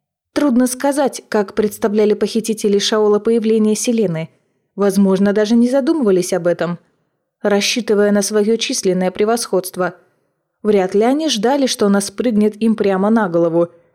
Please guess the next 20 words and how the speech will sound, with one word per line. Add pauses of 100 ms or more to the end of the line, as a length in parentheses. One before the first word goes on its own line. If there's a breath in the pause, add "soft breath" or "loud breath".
и
устроит
ад
кромешный. (1000)
Послышались
крики. (280)
Кто-то
пытался
спрятаться
за
деревянными
столбами. (380)
Кто-то
посмелее (180)
выхватил
оружие
и
бежал
к
Селене.